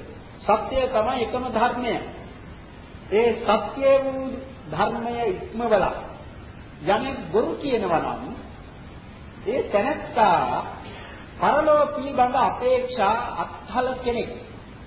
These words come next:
පරලෝක පිළිබඳ අපේක්ෂා අත්හල කෙනෙක් කියන්නේ පරලෝක මොකක් වුණත්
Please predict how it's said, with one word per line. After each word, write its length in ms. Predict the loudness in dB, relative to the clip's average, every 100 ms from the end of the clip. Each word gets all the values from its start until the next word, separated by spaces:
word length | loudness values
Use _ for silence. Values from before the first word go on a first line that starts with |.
| -16 -16 -16 -18 -16
පරලෝක 420 | 0 4 6 6 4
පිළිබඳ 340 | 0 -2 2
අපේක්ෂා 580 | 2 2 2 2 2 2
අත්හල 320 | 0 -2 -2
කෙනෙක් 280 | -2 -6 -6
කියන්නේ 360 | -2 -2 -2 -6 -10 -16 -16 -8
පරලෝක 420 | 0 2 4 2 2
මොකක් 300 | 2 0 0
වුණත් 320 | -2 -2